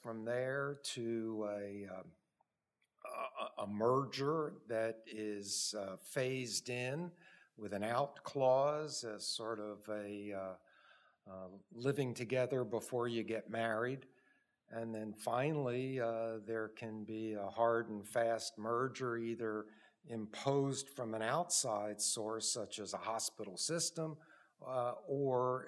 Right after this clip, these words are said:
initiated by the radiology groups themselves. Uh, so the spectrum goes from just purchasing a service all the way to fully integrating.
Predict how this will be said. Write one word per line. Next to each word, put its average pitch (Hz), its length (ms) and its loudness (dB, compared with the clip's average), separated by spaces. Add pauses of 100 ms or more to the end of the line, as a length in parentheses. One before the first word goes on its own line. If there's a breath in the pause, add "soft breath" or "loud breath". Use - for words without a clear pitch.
initiated 107 720 -2
by 104 240 0
the 101 80 -6
radiology 98 800 -6
groups 98 400 -6
themselves. 107 720 -2 (580 loud breath)
Uh, 92 200 -14 (100)
so - 260 -2
the 110 80 -8
spectrum 151 600 2
goes 127 360 0
from 104 280 -10
just 104 260 -10
purchasing 143 800 -2 (180)
a 127 60 -4
service 127 640 0
all 110 180 4
the 104 100 0
way 104 360 -2
to 104 160 -8
fully 110 500 -2
integrating. 87 560 -10